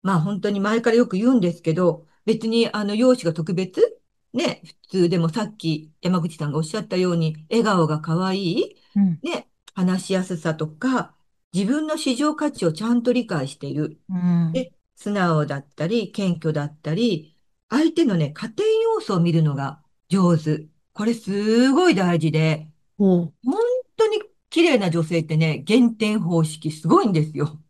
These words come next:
Speaker 2: おー、うん、うん、うん。
Speaker 1: だからね、うん、だからまあ難しいってこともあるんだけど、その、その、あの、結婚できる女性たちっていうのは、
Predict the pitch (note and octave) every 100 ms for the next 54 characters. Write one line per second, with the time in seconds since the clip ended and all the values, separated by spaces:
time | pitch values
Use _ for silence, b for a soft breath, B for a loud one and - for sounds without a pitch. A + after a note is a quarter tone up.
0 | _ _ C4 A3 A3 G#3+ G3+ G3+ G3 G3+
1 | G3 F#3+ F#3+ F#3+ F#3 F3+ F#3 F#3 F3 F#3
2 | F3+ F3 A3 - _ _ A3 A3+ A3+ G#3
3 | G#3 G3+ G3 - G3+ G3+ G#3 G#3 - E4+
4 | B3 F3+ F3 D#3+ - F#3 F#3 F#3 D#3+ E3
5 | D#3+ F3+ F#3 E3+ D#3+ D#3 F3 B3+ A#3+ A3
6 | A3 B B B _ - - B3 A#3+ A3+
7 | - G#3 G#3 G3+ G#3 F#3+ - A#3+ A#3 C4+
8 | A#3+ F3 E3 G3+ A3+ A3 G#3 D#3+ - F3
9 | E3+ G3+ A#3+ -